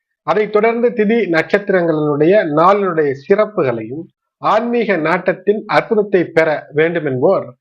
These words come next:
முழுவதுமாக கேட்க அன்போடு விழைகின்றேன். எனது அன்பு நேயர்களே, மிதுன ராசி அன்பர்களே, இந்த வாரத்தில், வார துவக்கத்தில் சுப யோகம் என்று சொல்லும் போது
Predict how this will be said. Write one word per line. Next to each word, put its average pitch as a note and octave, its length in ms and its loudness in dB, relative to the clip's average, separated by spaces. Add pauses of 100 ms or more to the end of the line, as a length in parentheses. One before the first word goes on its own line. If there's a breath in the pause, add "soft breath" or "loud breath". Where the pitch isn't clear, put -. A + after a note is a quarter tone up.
(220)
முழுவதுமாக G#3 640 0
கேட்க E3 440 0 (360)
அன்போடு E3 480 -2 (400)
விழைகின்றேன். B2+ 680 -6 (440)
எனது A3 200 0
அன்பு A#3+ 240 2
நேயர்களே, F3+ 440 0
மிதுன G3+ 280 2
ராசி D#3+ 260 0
அன்பர்களே, C#3 480 -2 (560)
இந்த A3+ 280 2
வாரத்தில், F#3 580 2
வார F3+ 240 4 (180)
துவக்கத்தில் A3+ 680 0 (800)
சுப C4 320 2 (100)
யோகம் G3 380 2
என்று D#3+ 200 -2
சொல்லும் D#3+ 360 -2
போது G3+ 260 2